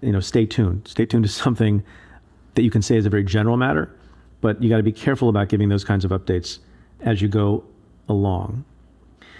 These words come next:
Here's a question from Will, sort of a political question.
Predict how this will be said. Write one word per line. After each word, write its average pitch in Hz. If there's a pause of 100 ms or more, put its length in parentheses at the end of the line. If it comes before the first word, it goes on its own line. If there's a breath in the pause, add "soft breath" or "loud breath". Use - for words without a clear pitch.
(480 loud breath)
Here's 226
a 190
question 139 (960)
from 117
Will, 135 (460)
sort 107
of 101
a 98
political 175
question. 104